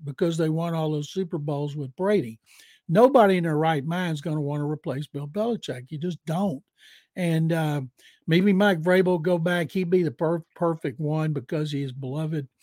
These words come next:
up there, and he won rings, and he's in their Hall of Fame. And, uh, he would be the ideal replacement, especially since he could get a quarterback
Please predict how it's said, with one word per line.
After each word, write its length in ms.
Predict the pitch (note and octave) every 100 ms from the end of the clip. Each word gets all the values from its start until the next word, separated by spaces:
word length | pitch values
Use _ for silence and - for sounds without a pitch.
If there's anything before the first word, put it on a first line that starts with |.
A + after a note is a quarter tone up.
| - - _
up 220 | D#3 D3+
there, 220 | D#3+ D3+
and 80 | D3+
he 80 | C#3+
won 280 | C3+ D#3+ D3
rings, 460 | C#3 D3+ D3+ C#3+
and 80 | C#3+
he's 160 | D3+ D3
in 160 | D#3+
their 240 | D#3 D#3 D3 _ _ _ _
Hall 260 | D#3+ D#3
of 140 | C#3+ -
Fame. 400 | D#3+ D3+ D3 D3+
And, 160 | B2 - _ _ _
uh, 380 | - D#3 C#3 C3 C3 - _
he 160 | C#3+
would 240 | G3 F3+ D#3
be 300 | E3 D#3+ D3 _ _ _
the 140 | D#3+ E3
ideal 440 | D#3+ C#3 E3 D3+
replacement, 640 | C#3 - F3 F#3+ D3+ D3
especially 480 | C#3 - E3+ D#3+ D3+
since 260 | C#3+ D#3+ C#3
he 120 | C#3+
could 140 | C3+
get 180 | C3+ D#3
a 60 | C3+
quarterback 640 | - F3 G3 D3 D#3 B2+